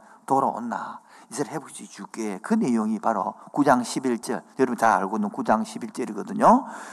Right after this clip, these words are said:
"그날에 내가 다윗이 무너진 장막을 일으키고 그것들의 틈을 막으며 그 허물어진 것을 일으켜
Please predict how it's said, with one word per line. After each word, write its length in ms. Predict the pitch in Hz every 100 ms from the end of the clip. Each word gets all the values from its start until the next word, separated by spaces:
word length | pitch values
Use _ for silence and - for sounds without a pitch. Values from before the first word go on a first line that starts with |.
| -
"그날에 440 | - 139 131 117 113
내가 720 | 110 113 117 107 101 - - -
다윗이 480 | 110 123 113 -
무너진 540 | 110 117 113 110 104 104
장막을 480 | 123 123 113 104 101
일으키고 800 | 101 107 - 104 101 92 90 - - -
그것들의 500 | - 120 123 117 110 -
틈을 380 | - 139 123 117
막으며 720 | 110 110 107 101 104 104 92 - - -
그 140 | - 123
허물어진 560 | - 135 147 127 113
것을 360 | 104 107 113 104
일으켜 640 | 120 110 110 - 107 98